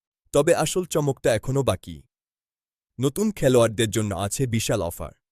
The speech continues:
রেজিস্ট্রেশনের সময় ব্যবহার করুন আমার প্রোমো কোড কিং একশো।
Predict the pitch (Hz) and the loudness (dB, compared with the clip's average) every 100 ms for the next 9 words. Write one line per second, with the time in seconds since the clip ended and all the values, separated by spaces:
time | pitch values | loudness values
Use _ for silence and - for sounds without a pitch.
0 | _ _ _ _ _ _ _ _ _ - | _ _ _ _ _ _ _ _ _ 2
1 | 151 185 254 233 - 190 175 - 165 143 | 4 4 -2 -4 -2 -2 -2 -2 2 4
2 | 135 120 123 135 - 123 139 123 120 120 | 4 4 2 0 0 2 2 0 0 0
3 | 135 135 135 127 107 85 _ - 170 160 | 0 0 0 2 0 -2 _ -2 2 2
4 | 98 - 101 | -2 -6 -10